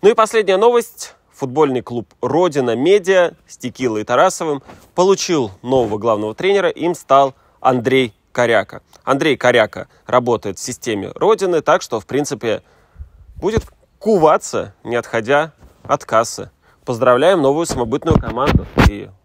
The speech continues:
мы собираемся с бровками сыграть с этой самобытной командой пятого-шестого сентября. На этом все новости, друзья. Ждите новых скандалов. Они появятся уже завтра.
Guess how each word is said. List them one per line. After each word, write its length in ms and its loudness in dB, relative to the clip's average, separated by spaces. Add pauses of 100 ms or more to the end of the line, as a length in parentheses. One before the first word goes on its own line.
мы 340 -6
собираемся 540 -4
с 40 -16
бровками 580 -4 (180)
сыграть 640 -2
с 100 -20
этой 180 -10
самобытной 440 -8
командой 480 -2 (260)
пятого-шестого 1000 -4 (520)
сентября. 520 -6 (600)
На 80 2
этом 360 0 (160)
все 200 0
новости, 340 -2
друзья. 420 -14 (840)
Ждите 320 -10
новых 240 2
скандалов. 680 0
Они 220 -4
появятся 760 -2 (320)
уже 260 -4
завтра. 440 -4